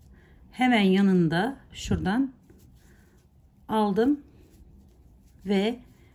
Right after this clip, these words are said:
bir tane sık iğne ile bağladım. Hemen yanına yine aynı şekilde bir tane sık iğne ile bağlıyorum. Dört tane zincir çekiyorum. Şöyle açayım. Bir, iki,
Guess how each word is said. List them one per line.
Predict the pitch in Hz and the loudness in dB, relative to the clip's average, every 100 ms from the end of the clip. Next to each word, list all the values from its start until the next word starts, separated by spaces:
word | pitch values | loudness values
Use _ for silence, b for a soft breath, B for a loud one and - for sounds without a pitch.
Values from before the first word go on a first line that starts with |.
| b _ - | b _ -4
bir | 247 247 | -4 0
tane | 208 185 185 | 0 0 -2
sık | - 233 | -4 -4
iğne | 208 180 185 | 0 2 0
ile | 220 | 0
bağladım. | 196 160 143 - - - _ b b b b b | -2 -2 -4 -6 -10 -14 _ b b b b b
Hemen | - 269 247 | -6 -2 2
yanına | 214 214 208 190 | 2 2 2 2
yine | 175 190 185 175 254 - b b b - | 2 4 4 2 -2 -14 b b b -6
aynı | 240 220 196 | -2 0 0
şekilde | 226 220 185 196 | -2 -4 -4 0
bir | 226 233 | 0 0
tane | 190 165 165 | 0 0 0
sık | - 226 | -6 -4
iğne | 196 160 151 | -2 0 0
ile | 143 | -2
bağlıyorum. | 151 190 208 226 233 247 277 - _ b b b b b b b _ _ _ - 180 | -4 -2 0 2 2 0 -4 -10 _ b b b b b b b _ _ _ -14 -2
Dört | 247 277 269 | 0 0 -2
tane | - 208 202 254 | -4 -2 0 0
zincir | 220 214 202 208 | 2 2 0 -2
çekiyorum. | - 180 131 127 - - - - _ _ _ _ _ _ | -4 -6 -6 -10 -10 -16 -20 -20 _ _ _ _ _ _
Şöyle | - - 151 151 160 208 214 | -20 -16 -12 -12 -12 -14 -14
açayım. | 180 - - - 214 226 b b b b b - | -14 -14 -12 -10 -10 -14 b b b b b -12
Bir, | 175 196 196 233 - - _ _ | -2 2 2 0 -4 -18 _ _
iki, | 202 196 - 180 196 254 | -10 -8 -6 -2 -2 -6